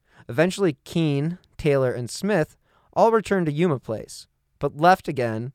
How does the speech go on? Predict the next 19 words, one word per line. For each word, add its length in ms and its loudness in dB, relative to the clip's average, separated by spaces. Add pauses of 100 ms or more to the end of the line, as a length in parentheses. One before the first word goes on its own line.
(120)
that 180 -2
night 280 -6 (300)
in 80 -6
the 80 -2
Buick 400 -2 (100)
looking 300 -4
for 160 -4
another 320 -4
victim. 540 -6 (920)
And 120 -4
they 80 0
found 340 -4
one 160 -10 (600)
at 120 -4
a 40 -8
public 320 -2
payphone. 460 -8 (1200)
And 240 -8
this 320 -4